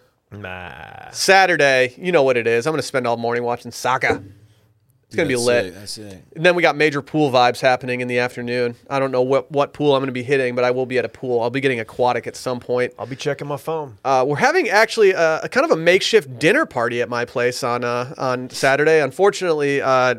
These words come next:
Speaker 2: you guys aren't invited. I didn't, I didn't make the guest list. Uh, we're having one of Sally's coworkers over. We're gonna do a little dinner thing.
Speaker 3: Damn.
Speaker 2: We don't have enough plates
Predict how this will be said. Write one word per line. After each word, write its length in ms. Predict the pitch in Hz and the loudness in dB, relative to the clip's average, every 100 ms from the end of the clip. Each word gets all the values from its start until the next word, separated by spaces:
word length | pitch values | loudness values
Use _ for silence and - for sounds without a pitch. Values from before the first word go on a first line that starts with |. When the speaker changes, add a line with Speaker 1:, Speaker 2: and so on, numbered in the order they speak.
| 87 - 127 | -6 -20 -8
Speaker 2:
you 140 | 143 | 0
guys 160 | 151 143 | 2 2
aren't 140 | 147 | 0
invited. 520 | 123 117 131 120 110 - | 0 2 2 2 -2 -2
I 140 | 135 | 0
didn't, 220 | 135 127 117 | 0 0 -2
I 80 | |
didn't 160 | 139 135 | -2 0
make 140 | 127 | -4
the 60 | 127 | -6
guest 320 | 117 120 - | -4 -4 -4
list. 380 | 98 90 - - _ _ _ _ | -8 -8 -8 -18 _ _ _ _
Uh, 240 | 131 127 123 | -4 -2 0
we're 80 | 135 | 0
having 240 | 147 135 139 | -2 -2 -4
one 100 | 135 | -4
of 60 | |
Sally's 260 | - 135 127 | 2 2 2
coworkers 480 | 151 139 139 135 139 | -2 0 0 0 0
over. 200 | 143 170 | 0 0
We're 60 | |
gonna 140 | 139 131 | -2 -2
do 100 | 131 | 0
a 20 | |
little 160 | 127 120 | 2 0
dinner 260 | 123 135 | -2 -4
thing. 280 | 143 151 160 - _ _ _ | -2 -4 -4 -12 _ _ _
Speaker 3:
Damn. 280 | 95 113 92 _ | -12 -12 -12 _
Speaker 2:
We 80 | 147 | 0
don't 200 | 180 190 | 2 2
have 120 | 202 | 0
enough 180 | 180 - | 0 -2
plates 420 | - 160 233 - | 0 0 0 -4